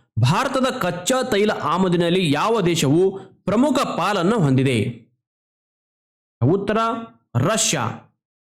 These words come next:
ಭಾರತವು ರಷ್ಯಾ ಉಕ್ರೇನ್ ಯುದ್ಧದ ನಂತರ ರಷ್ಯಾದಿಂದ ಕಚ್ಚಾ ತೈಲ ಆಮದು ಪ್ರಮಾಣವನ್ನ ಗಮನಾರ್ಹವಾಗಿ ಹೆಚ್ಚಳ ಮಾಡಿದೆ. ಜಾಗತಿಕ ವ್ಯಾಪಾರ ವಿಶ್ಲೇಷಣಾ ಸಂಸ್ಥೆ ಕೆಪ್ಲರ್‌ನ ದತ್ತಾಂಶಗಳ ಪ್ರಕಾರ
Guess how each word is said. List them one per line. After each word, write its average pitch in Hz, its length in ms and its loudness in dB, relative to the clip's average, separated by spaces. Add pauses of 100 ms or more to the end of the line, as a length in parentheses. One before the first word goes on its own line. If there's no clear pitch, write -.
(840)
ಭಾರತವು 269 840 0
ರಷ್ಯಾ 208 520 0
ಉಕ್ರೇನ್ 214 500 2
ಯುದ್ಧದ 185 320 2
ನಂತರ 185 340 0 (680)
ರಷ್ಯಾದಿಂದ 226 640 0 (180)
ಕಚ್ಚಾ 185 380 -2
ತೈಲ 214 300 0
ಆಮದು 180 480 -2
ಪ್ರಮಾಣವನ್ನ 160 520 0 (400)
ಗಮನಾರ್ಹವಾಗಿ 185 1080 0
ಹೆಚ್ಚಳ 147 440 -2
ಮಾಡಿದೆ. 131 580 -2 (460)
ಜಾಗತಿಕ 247 560 0
ವ್ಯಾಪಾರ 196 500 0
ವಿಶ್ಲೇಷಣಾ 196 560 0
ಸಂಸ್ಥೆ 190 420 0
ಕೆಪ್ಲರ್‌ನ 247 760 -2
ದತ್ತಾಂಶಗಳ 170 600 -2
ಪ್ರಕಾರ 165 400 -2